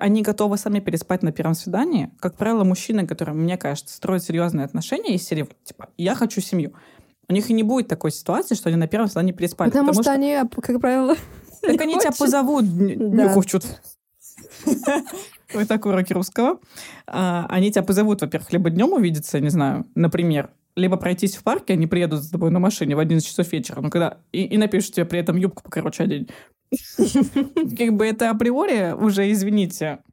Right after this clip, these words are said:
Speaker 2: Ну да.
Speaker 1: А, кстати,
Speaker 2: Да.
Speaker 1: вспомнила щас, на Пьюре, когда я сидела, у чувака была смешная подпись. Вот, кстати, история тоже интересная. У него была подпись в Пьюре: «Хорошо, что я не девочка, иначе пришлось бы делать вид, что я не хочу переспать на первом свидании».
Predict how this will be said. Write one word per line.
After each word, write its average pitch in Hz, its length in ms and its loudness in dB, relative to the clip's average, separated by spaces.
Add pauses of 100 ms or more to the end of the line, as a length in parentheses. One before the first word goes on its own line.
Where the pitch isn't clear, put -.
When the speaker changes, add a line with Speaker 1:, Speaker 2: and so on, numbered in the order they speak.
(600)
Speaker 2:
Ну 233 140 2
да. 170 280 4 (280)
Speaker 1:
А, 214 140 0
кстати, 180 480 -4 (240)
Speaker 2:
Да. - 80 -2
Speaker 1:
вспомнила 202 380 4
щас, 170 260 -2
на 180 220 0
Пьюре, 208 240 0
когда 170 260 0
я 170 80 0
сидела, 190 460 0
у 185 100 0
чувака 180 500 -2
была 180 240 2
смешная 185 400 0
подпись. 165 500 -4 (300)
Вот, - 140 -4
кстати, 170 260 -2
история 170 300 0
тоже 156 240 0
интересная. 160 440 -2
У 160 40 0
него 185 120 2
была 175 180 0
подпись 220 400 -2
в - 60 -20
Пьюре: 175 320 0 (520)
«Хорошо, 190 340 -2
что 220 180 -4
я 190 80 2
не 185 100 4
девочка, 220 460 0
иначе 175 360 -2
пришлось 180 300 0
бы 175 100 0
делать 170 320 2
вид, 233 160 0
что - 180 -6
я 156 100 2
не 170 100 2
хочу - 220 -4
переспать 165 380 -2
на 180 80 4
первом 160 220 0
свидании». 247 540 2